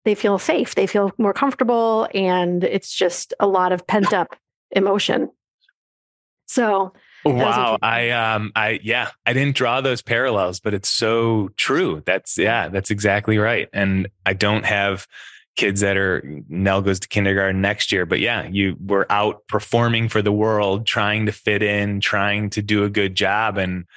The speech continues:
Speaker 2: we come home and, you know, guys, and that's another thing that guys don't have is, like, an outlet to just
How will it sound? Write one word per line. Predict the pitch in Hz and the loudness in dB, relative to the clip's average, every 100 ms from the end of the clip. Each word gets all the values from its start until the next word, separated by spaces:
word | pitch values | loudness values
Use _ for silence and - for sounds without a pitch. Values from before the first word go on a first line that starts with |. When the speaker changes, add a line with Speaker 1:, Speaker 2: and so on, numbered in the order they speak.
| - - - _ _ | -20 -20 -20 _ _
Speaker 2:
we | - 98 98 | -8 -4 -2
come | - - 98 | 0 0 0
home | 110 135 143 113 | 0 0 0 0
and, | 101 95 92 - - _ _ - | -2 -4 -10 -18 -20 _ _ -6
you | |
know, | 80 92 - _ _ _ _ - | -4 -4 -8 _ _ _ _ -2
guys, | 101 101 104 98 - - - | 2 2 0 -2 -4 -6 -6
and | - 113 | -4 -2
that's | 135 | 0
another | 165 147 147 | 0 0 0
thing | 147 139 131 | -2 -2 -2
that | 123 | -2
guys | 113 113 123 110 | -2 -2 -2 -2
don't | 113 110 107 | 0 0 0
have | - 101 139 104 | -2 -2 0 -2
is, | 95 | -2
like, | 95 90 | -2 -2
an | 95 - | -2 0
outlet | 104 131 113 92 - | 0 0 0 0 -2
to | - - 113 147 | -4 -2 0 0
just | 120 107 85 85 - - | 0 0 0 -2 -4 -6